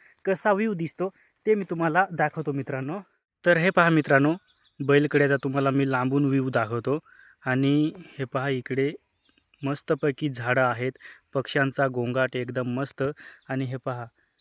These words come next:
इकडे हरभऱ्याची शेती पण केलेली आहे एकदम मस्तपैकी.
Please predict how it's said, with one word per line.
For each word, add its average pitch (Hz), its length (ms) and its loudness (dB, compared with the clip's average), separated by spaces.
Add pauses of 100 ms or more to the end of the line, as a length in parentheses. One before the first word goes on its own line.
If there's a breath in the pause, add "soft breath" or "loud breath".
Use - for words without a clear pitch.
(160)
इकडे 151 360 -2
हरभऱ्याची 147 560 0
शेती 151 320 -6
पण 165 260 -4
केलेली 135 300 0
आहे 123 240 -4 (1400)
एकदम 151 480 -2
मस्तपैकी. 143 760 -2